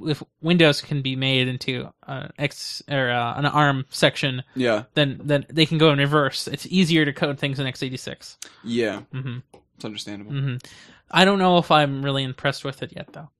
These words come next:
Speaker 1: Like, I don't,
Speaker 2: Nah.
Speaker 1: I don't know if I would ever need
Speaker 2: I, I would never
Speaker 1: Windows and Android at the same time, but not at the same time.
Speaker 2: Not really. I mean, since I've gotten Windows out of my, all of my devices, save my desktop.
Speaker 1: How ironic.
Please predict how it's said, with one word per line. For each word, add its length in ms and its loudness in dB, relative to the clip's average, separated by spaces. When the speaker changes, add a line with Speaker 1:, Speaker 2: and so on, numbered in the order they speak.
Speaker 1:
Like, 160 0
I 100 4
don't, 140 2
Speaker 2:
Nah. 40 -4
Speaker 1:
I 80 6
don't 160 6
know 140 6
if 100 2
I 80 6
would 120 4
ever 200 4
need 500 0
Speaker 2:
I, 100 -2
I 240 2
would 160 2
never 200 -4
Speaker 1:
Windows 480 4
and 180 0
Android 340 2
at 160 -6
the 300 -2
same 280 -2
time, 260 0
but 120 -4
not 380 -4
at 140 -6
the 80 -16
same 220 -12
time. 120 -14
Speaker 2:
Not 220 -6
really. 440 -6
I 120 -4
mean, 360 -4
since 240 -8
I've 160 0
gotten 480 0
Windows 840 -2
out 200 2
of 240 -6
my, 520 0
all 180 2
of 80 -6
my 120 -4
devices, 500 -4
save 320 0
my 240 -2
desktop. 720 -4
Speaker 1:
How 140 0
ironic. 380 -6